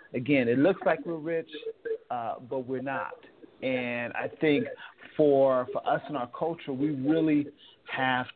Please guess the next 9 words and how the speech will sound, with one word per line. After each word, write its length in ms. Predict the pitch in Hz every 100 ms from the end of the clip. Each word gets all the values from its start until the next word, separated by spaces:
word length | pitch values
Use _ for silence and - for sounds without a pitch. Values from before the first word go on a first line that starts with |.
| - 143
to 380 | 127 120 117 113 - -
use 300 | 135 180 185
our 160 | 156 -
economic 720 | 135 156 156 131 131 165 147 -
power 520 | - 123 117 110 110 -
to 40 | 127
begin 400 | 123 123 123 113
to 60 | 107 -
change 300 | 123 127